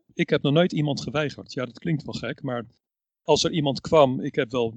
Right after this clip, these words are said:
half criminele mensen ook in mijn spreekkamer gehad. Maar die heb ik nooit afgewimpeld. Dan zocht ik net zo lang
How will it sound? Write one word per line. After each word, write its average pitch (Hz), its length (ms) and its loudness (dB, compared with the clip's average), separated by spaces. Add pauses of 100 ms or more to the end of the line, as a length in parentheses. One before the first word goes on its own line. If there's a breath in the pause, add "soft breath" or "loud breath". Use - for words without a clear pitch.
(220)
half 139 240 -6
criminele 143 560 4
mensen 151 360 4
ook 143 140 2
in 139 80 -2
mijn 131 120 -2
spreekkamer 123 640 -6
gehad. 107 440 -18 (520)
Maar 143 120 -2
die 151 100 -4
heb 147 100 -4
ik - 100 -8
nooit 170 180 -2
afgewimpeld. 131 800 -8
Dan 139 100 -14
zocht - 220 -10
ik 143 100 -16
net 180 160 -10
zo 143 160 -10
lang 113 340 -8